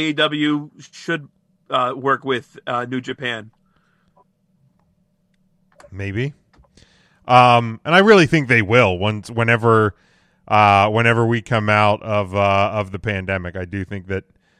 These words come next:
Speaker 2: that that is a pairing that we will see. Um,
Speaker 1: Don't you mean plandemic?
Speaker 2: <laughs> No, I don't, 'cause I'm not an asshole. Um, any, any other <laughs> thoughts on, uh, on the,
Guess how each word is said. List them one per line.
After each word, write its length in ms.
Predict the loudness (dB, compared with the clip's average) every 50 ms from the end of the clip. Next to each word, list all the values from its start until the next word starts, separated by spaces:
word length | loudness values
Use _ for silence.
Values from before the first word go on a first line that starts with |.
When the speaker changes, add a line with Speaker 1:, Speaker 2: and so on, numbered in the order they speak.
| _ _ _
Speaker 2:
that 120 | -14 -6
that 160 | -2 -2 -2 -2
is 140 | -4 -8
a 60 | -10 -12
pairing 360 | -8 -6 -6 -6 -6 -8 -8
that 120 | -10 -10
we 140 | -8 -10 -8
will 140 | -8 -10 -12
see. 300 | -12 -10 -10 -10 -10 -12 _ _ _ _ _ _ _ _ _ _ _ _ 0
Um, 680 | 4 4 6 6 4 2 0 -2 -6 -10 -12 -14 -16 -12
Speaker 1:
Don't 280 | -8 -6 -6 -6 -8 -12
you 180 | -10 -10 -8 -8
mean 220 | -8 -10 -10 -12
plandemic? 800 | -14 -10 -6 -4 -4 -4 -4 -4 -4 -4 -4 -4 -6 -8 _ -20 _ _ _ _ _ _ -16 -14
Speaker 2:
<laughs> 80 | -14 -14 _ _ _ _ -20 -20 _ _ _ _ _ _ _ _ _ _ _ _ -20 -20 -20 -20 -16 -4
No, 200 | 2 4 4 6
I 100 | 4 4
don't, 340 | 4 4 6 6 6 4
'cause 200 | 0 -4 -4 -2
I'm 100 | -2 -2 -2
not 260 | -2 -2 0 0 0
an 100 | 0 0
asshole. 560 | 0 0 0 0 -2 -6 -8 -6 -6 -6 -8 _ _ -20 -20 -20 -20 -20 -12 2
Um, 560 | 4 6 8 8 8 6 4 2 -2 -10 -12 _ _ _ _ _ _ _ _ _ _ _ -16 -14 -14 -14 -14 -16 -20 _ _ _ 0
any, 340 | 2 4 4 6 4 4 2 0 -2 0
any 340 | 2 2 2 4 2 2 6
other 440 | 6 6 6 4 0 0 0 0
<laughs> 0 |
thoughts 720 | -2 _ 0 4 6 6 6 6 4 2 -4 -10 -12 -12 -12 _ _ _ _ _ _ _ _ _ _ _ -2
on, 440 | 2 4 4 6 4 4 2 2 2
uh, 420 | 2 4 4 4 4 2 2 0
on 360 | -2 -2 -2 0 0 -2 -4 -4
the, 580 | -2 -2 0 0 0 0 0 0 -2 -4 -6